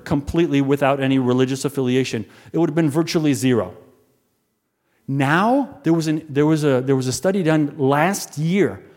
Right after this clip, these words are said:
Twenty-seven percent of Costa Ricans identify as secular. Do you know what, the, what kind of change that is in fifteen years? That's a massive change. That means there's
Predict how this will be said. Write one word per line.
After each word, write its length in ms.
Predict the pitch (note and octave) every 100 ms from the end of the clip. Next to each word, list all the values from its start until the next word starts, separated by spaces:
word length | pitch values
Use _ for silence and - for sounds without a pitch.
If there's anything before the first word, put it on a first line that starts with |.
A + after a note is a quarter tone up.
| _ - _ -
Twenty-seven 840 | - A#3 C4+ B3+ - - A#3+ A3
percent 380 | G3 G3 - F#3+
of 100 | E3+
Costa 260 | E3+ D#3 D#3
Ricans 360 | D#3 C#3 A#2
identify 460 | C#3 B2+ C3 B2+ A2+
as 100 | A2
secular. 400 | - G2+ F#2 G#2+ - - _ _ _ _ _ _ _ -
Do 100 | F3+
you 40 |
know 100 | A3
what, 420 | A#3 A#3 F3 D#3
the, 80 | C#3+
what 200 | E3+ D#3+
kind 220 | - F#3+
of 60 | F#3+
change 520 | - - C3+ F#3 G3
that 180 | F3+ F3
is 200 | F3+ G3
in 160 | C#3 C3+
fifteen 640 | - F#3+ G#3 - F3+ F#3+
years? 540 | E3+ C#3 F3 B3 - - _ _ -
That's 200 | G3+ G3+
a 60 |
massive 880 | F#3+ F3 F#3 G#3+ A3 A3+ - F#3 D#3
change. 480 | - E3 D#3 A2 G2+ - - - -
That 140 | E3+
means 280 | F3 F#3 E3
there's 260 | F3+ D#3